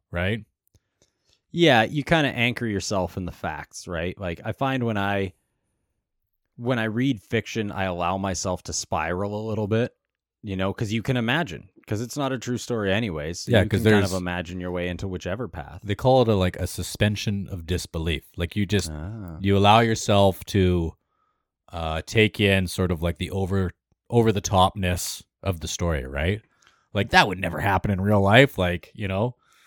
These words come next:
Speaker 2: That sort of terminology is where we get the clear division between you being a scholar and me being a dirtbag.
Speaker 1: <laughs> Uh,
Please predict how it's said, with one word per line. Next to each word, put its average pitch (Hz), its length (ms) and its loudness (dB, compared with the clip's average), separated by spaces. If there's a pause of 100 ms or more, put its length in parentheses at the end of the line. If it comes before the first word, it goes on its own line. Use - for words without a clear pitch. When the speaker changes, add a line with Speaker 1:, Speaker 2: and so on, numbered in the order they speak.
(680)
Speaker 2:
That 117 300 0
sort 123 240 -6
of 98 100 -6
terminology 95 760 -4
is 87 140 -8
where 90 180 -6
we 85 120 -6
get 87 220 -8
the 98 60 -18
clear 92 320 -8
division 82 440 -8
between 82 380 -10
you 85 100 10 (100)
being 95 220 -2
a 92 80 2
scholar 95 360 4
and - 340 6
me - 260 10
being 101 160 2
a 107 60 2
dirtbag. 117 840 2
Speaker 1:
<laughs> - 160 -6 (2000)
Uh, - 40 -6